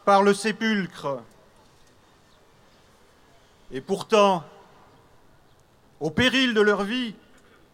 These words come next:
elles ne désertent pas. Elles n'abandonnent pas celui qu'elles ont suivi depuis la Galilée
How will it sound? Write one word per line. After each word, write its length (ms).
elles 200
ne 140
désertent 560
pas. 640
Elles 280
n'abandonnent 680
pas 500
celui 440
qu'elles 280
ont 120
suivi 720
depuis 400
la 120
Galilée 680